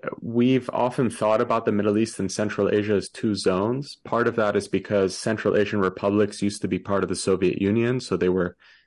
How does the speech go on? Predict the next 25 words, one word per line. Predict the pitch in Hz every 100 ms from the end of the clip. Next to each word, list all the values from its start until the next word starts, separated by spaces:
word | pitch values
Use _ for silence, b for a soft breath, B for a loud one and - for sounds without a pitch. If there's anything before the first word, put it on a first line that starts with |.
| b
literally | 98 107 107 104
behind | 101 90 98 104 104
an | 95
iron | - 95 92 92
curtain. | - 117 123 120 117 b b b b -
Um, | 101 101 101 -
and | 113
in | 120 117
my | 117
own | 127 139
travels | 135 117 110 110 104
in | 101
the |
region, | 95 101 101 101 95 95 92 _
in | - 107
Iran, | 107 101 98 95 95 -
in | 104 101
Central | 98 101 - 95
Asia, | 95 90 98 90 90 - _ _ _ _ _ _ -
uh, | 113 92 87 92 - -
you | 104 107 104 -
start | - 123 120
to | 110
realize | 101 107 101 95 90
that | - 90